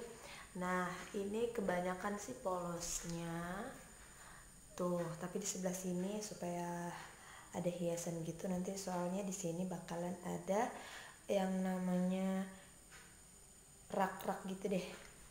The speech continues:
Terus tuh bagian atas, bagian sini ini polosan banget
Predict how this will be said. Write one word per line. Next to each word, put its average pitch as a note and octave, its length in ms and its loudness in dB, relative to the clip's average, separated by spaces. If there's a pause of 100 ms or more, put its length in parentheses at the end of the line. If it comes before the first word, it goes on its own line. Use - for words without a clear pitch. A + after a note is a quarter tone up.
(680)
Terus G#3+ 680 4 (1300)
tuh A3 480 4
bagian G3+ 480 4
atas, G3+ 880 2
bagian G3 320 0
sini G3+ 800 -2 (560)
ini G3+ 320 0
polosan F#3+ 640 4
banget F#3 340 2